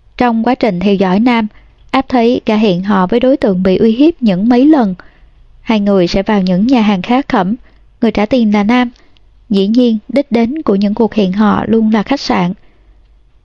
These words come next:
Thứ Nam theo đuổi không phải tình yêu dối trá, mà là cảm giác chinh phục khi các cô gái răm rắp nghe lời. "Khoan, tôi vẫn chưa hiểu lắm."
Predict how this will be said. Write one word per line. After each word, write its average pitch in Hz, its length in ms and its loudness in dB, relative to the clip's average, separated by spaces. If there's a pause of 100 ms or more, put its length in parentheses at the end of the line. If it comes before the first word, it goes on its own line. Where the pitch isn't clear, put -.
(220)
Thứ 240 300 0
Nam 233 260 0
theo 214 180 0
đuổi 196 280 2
không 240 200 -4
phải 190 120 0
tình 208 180 -4
yêu 226 180 0
dối 254 260 2
trá, 254 200 2 (360)
mà 220 100 0
là 208 140 2
cảm 214 240 -2
giác 330 180 -2
chinh 233 220 -2
phục 220 320 -4
khi 247 140 -2
các 302 200 -4
cô 262 140 0
gái 254 320 -2
răm 247 200 0
rắp 302 160 -2
nghe 240 180 2
lời. 202 280 2 (1700)
"Khoan, 311 280 0 (680)
tôi 269 260 2
vẫn 226 200 -2
chưa 311 120 2
hiểu 240 240 2
lắm." 277 240 0